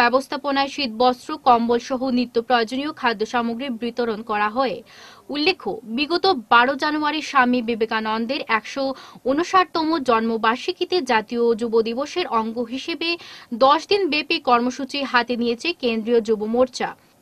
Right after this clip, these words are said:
এরই অঙ্গ হিসেবে বুধবার কেন্দ্রীয় সভাপতি তেজস্বী সূর্যা ও আসাম প্রদেশ যুব মোর্চার সভাপতি সিদ্ধাঙ্কু অঙ্কুর বড়ুয়ার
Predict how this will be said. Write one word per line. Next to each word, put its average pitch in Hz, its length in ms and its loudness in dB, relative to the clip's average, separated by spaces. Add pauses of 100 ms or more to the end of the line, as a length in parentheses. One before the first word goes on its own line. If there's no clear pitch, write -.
(260)
এরই 349 340 4 (200)
অঙ্গ 285 200 4 (160)
হিসেবে 370 320 0 (140)
বুধবার 226 400 2 (120)
কেন্দ্রীয় 262 460 2
সভাপতি 294 500 -2 (440)
তেজস্বী 320 440 2 (180)
সূর্যা 311 400 0 (180)
ও - 0 - (500)
আসাম 302 300 0
প্রদেশ 269 240 2 (100)
যুব 254 140 2 (160)
মোর্চার 240 400 2
সভাপতি 254 500 2 (500)
সিদ্ধাঙ্কু 330 560 0 (180)
অঙ্কুর 262 340 0 (120)
বড়ুয়ার 269 420 6